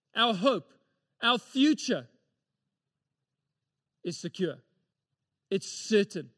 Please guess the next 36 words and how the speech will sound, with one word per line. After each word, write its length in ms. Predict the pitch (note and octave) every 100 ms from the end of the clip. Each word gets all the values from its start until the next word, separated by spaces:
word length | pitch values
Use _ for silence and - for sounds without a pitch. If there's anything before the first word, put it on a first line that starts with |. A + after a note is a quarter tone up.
| _ _ _ _ _
It's 200 | G#3 -
dependable. 800 | - A3+ - G#3 G#3 G3+ D#3+ D3 _ _ _ _ _ -
It's 180 | F#3
bankable. 640 | C#3 G3+ G#3 G#3 F#3+ D#3 C#3+ _ _ _ _ _
We're 240 | G3+ C4+ B3
not 260 | B3+ C4+
that 180 | C4 G3
guy 220 | A#3+ G#3+
going, 340 | F#3 G3 F#3+ F#3+ _ _ _ _ E5 A#4+ _ _ _ E4+
"What 220 | G3+ B3
am 60 | C#4+
I 60 |
supposed 260 | - C#4+ A#3+
to 80 | A#3
do 120 | A#3+
now?" 220 | - F3 - - -
Let's 200 | A3+ A3+
be 100 | B3
honest, 220 | A3+ F3+ C#3
that 140 | G#3
would 100 | G#3
have 120 | G#3
been 140 | F#3+ F#3+
us 400 | D#3 B2+ - - _ _ _ _ -
if 140 | F3
there 120 | D3 D#3+
was 180 | D#3
no 120 | D3 D3
resurrection. 580 | C#3 C3 C3 A#2 - C#3 _ _ _ _ _ _ _ _ _ _ _ _
But 160 | E3 D3
because 440 | - - A#3 G3
Christ 540 | - - G3+ G3+ - -
is 180 | F3 D3
risen, 460 | F#3+ F3 E3 C#3 - _ _ _ _ _ _ _ _ _ _ _ _ _ _ _ -
we 340 | D3+ F#3+ G3 G3+
are 400 | D#3+ D#3 D3